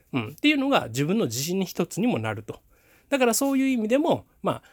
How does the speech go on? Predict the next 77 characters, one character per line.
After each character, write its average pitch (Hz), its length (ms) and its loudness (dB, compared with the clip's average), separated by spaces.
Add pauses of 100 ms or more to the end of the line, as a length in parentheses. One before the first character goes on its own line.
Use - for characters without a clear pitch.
仕 - 220 0
入 156 80 4
れ 151 60 6
っ 147 40 4
て 143 140 -6
い 113 60 -2
う 110 60 -6
の 214 100 -2
は - 200 -2
き - 80 -18
ち 135 140 -4
ん 127 80 -2
と - 180 -2 (140)
し - 200 -6
ま 123 120 -2
し - 100 -2
ょ 127 100 2
う - 40 -12
と。 - 140 -14 (600)
う 151 60 0
ん。 120 200 -4
そ 240 120 2
し 233 80 2
て 339 120 0
そ 214 100 0
の 190 60 2
仕 - 160 -2
入 208 80 2
れ 220 80 6
っ - 20 -16
て 147 140 -10
い 123 60 -4
う 117 40 -6
の 160 100 -4
は、 196 220 -4 (320)
あ 120 160 -2
の、 107 440 -6 (680)
非 175 120 -2
常 170 140 4
に 160 120 -2
安 254 220 4
価 123 120 -4
な 113 100 -2
も 127 160 0
の 135 100 0
と 117 140 -10
か、 - 200 -8 (180)
た - 120 -2
だ 220 120 4
の 120 100 0
も 120 140 -2
の 151 120 2
と - 120 -10
か 117 140 -6
に、 214 240 -2 (280)
う 117 200 -4
ん、 110 40 -12
寄 131 120 2
っ 139 40 -2
て - 240 -6
は 180 140 2
ダ 107 140 -2
メ 165 120 2
だ 110 140 -2
よ 220 120 2
と - 120 -10
い 113 60 -4
う 120 60 -6
こ - 120 -6
と 180 80 -4
な 110 100 -4
ん 107 60 -10
で - 100 -14
す - 100 -6
よ。 - 160 -12 (520)
う 147 60 -8
ん。 - 120 -12